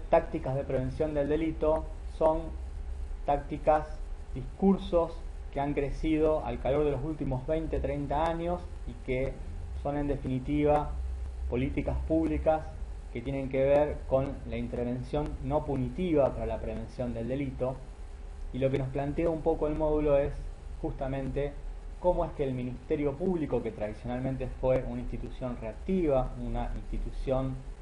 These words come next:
que aparecía luego de cometido un delito y reaccionaba frente a ese delito con una única respuesta, que era la aplicación de la pena,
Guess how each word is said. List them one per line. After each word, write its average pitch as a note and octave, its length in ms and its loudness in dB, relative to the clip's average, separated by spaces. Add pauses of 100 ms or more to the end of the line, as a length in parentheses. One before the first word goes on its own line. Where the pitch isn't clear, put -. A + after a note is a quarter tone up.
(360)
que - 240 -2
aparecía D3 1040 2 (220)
luego D3+ 380 8
de C#3 120 4
cometido C3 640 0 (100)
un C3 160 -2
delito D3 600 2 (1400)
y A2+ 160 -6
reaccionaba A#2+ 760 4
frente C3+ 240 0
a - 20 2
ese B2+ 240 0
delito C3 520 2
con A#2+ 140 2
una B2 220 2
única C3 460 2
respuesta, B2 680 2
que B2 100 -4
era A2+ 100 0
la - 80 -2
aplicación - 520 -4
de B2 60 -2
la B2 140 2
pena, C#3 380 -2